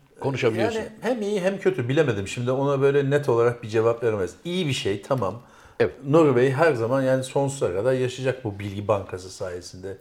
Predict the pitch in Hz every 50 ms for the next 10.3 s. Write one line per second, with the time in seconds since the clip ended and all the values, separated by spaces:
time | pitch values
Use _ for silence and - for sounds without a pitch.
0 | - - 104 95 - - - - 117 107 113 117 113 - - 180 196 170 143 127
1 | 143 185 175 147 131 120 123 127 143 175 170 156 139 - - 170 160 - - 151
2 | 151 - 185 147 - - 131 110 98 98 107 127 135 127 117 - - - - -
3 | _ - 190 226 240 - - - 165 160 156 175 180 175 - - 175 - - 196
4 | 190 185 185 - - - - _ _ _ _ _ _ _ _ 131 120 117 107 107
5 | 123 151 151 147 170 165 160 151 139 131 120 120 139 147 147 165 160 147 139 147
6 | 170 175 170 175 - - 165 165 165 156 165 156 139 139 143 151 165 156 151 147
7 | 151 151 147 147 143 156 151 151 143 - 147 131 135 135 151 151 156 156 156 -
8 | 175 165 151 - - 156 131 123 117 156 220 277 294 294 277 214 160 135 139 139
9 | 156 170 180 208 202 - 220 226 220 226 208 175 180 160 135 127 117 123 110 107
10 | - - 117 107 - 127